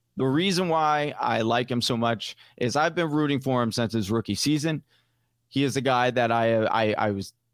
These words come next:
hoping, now, you know, looking at it, I'm hoping I was just a year too early, which sometimes happens for me. And that is wide receiver Mecole Hardman.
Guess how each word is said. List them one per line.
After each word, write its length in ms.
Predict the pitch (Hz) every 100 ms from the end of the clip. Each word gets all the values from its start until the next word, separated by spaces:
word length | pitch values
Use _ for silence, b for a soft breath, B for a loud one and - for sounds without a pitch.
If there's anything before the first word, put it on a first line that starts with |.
| _ _ _ _ _ _
hoping, 640 | - 160 196 - 113 123 120
now, 260 | 120 117 -
you 140 | 104
know, 160 | 104 107 113
looking 320 | 113 113 104
at 140 | 107
it, 40 | 120
I'm 160 | 117
hoping 340 | 104 170 185 147
I 60 |
was 120 | 139
just 200 | 143 131
a 40 | 117
year 220 | 110 123
too 220 | - 120
early, 320 | 123 123 156
which 340 | 139 117 - - -
sometimes 540 | - 143 135 127 117
happens 360 | 113 110 117 -
for 140 | 117
me. 240 | 117 165 - b b b b _ _ _ _ _ _ _ _ _ 143
And 160 | 139
that 120 | 151
is 140 | 156 131
wide 200 | 131 127
receiver 340 | 113 131 117
Mecole 340 | 110 101 101 90
Hardman. 420 | 104 104 69